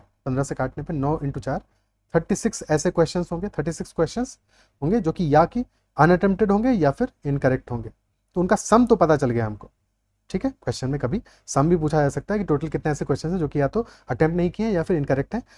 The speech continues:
तो थर्टी सिक्स ऐसे क्वेश्चंस होंगे। फिर यहाँ पे एक सौ बीस में से छत्तीस आप घटा के अपना आंसर निकाल सकते हो।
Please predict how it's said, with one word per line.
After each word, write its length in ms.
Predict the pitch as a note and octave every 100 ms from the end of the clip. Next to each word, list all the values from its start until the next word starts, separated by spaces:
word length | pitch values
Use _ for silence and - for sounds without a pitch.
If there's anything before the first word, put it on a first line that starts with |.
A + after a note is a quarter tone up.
| _
तो 80 | -
थर्टी 220 | C#3+ D3
सिक्स 180 | C#3+ D3+
ऐसे 180 | C3 C3+
क्वेश्चंस 360 | - B2 B2+ -
होंगे। 180 | A#2 A#2 _
फिर 120 | - G#3+
यहाँ 220 | D3+ -
पे 100 | B3 - _ _
एक 140 | D3 D3
सौ 100 | D3+
बीस 240 | D#3+ G3+
में 80 | C#3+
से 100 | C3+
छत्तीस 320 | C#3+ A#2 C#3+
आप 100 | C3+ A#2+
घटा 220 | A#2 A#2
के 120 | -
अपना 720 | G#3 _ _ _ _ _ A2+
आंसर 240 | G#2+ - G2+
निकाल 480 | _ _ A#2 A2+ G#2
सकते 280 | - -
हो। 120 | A2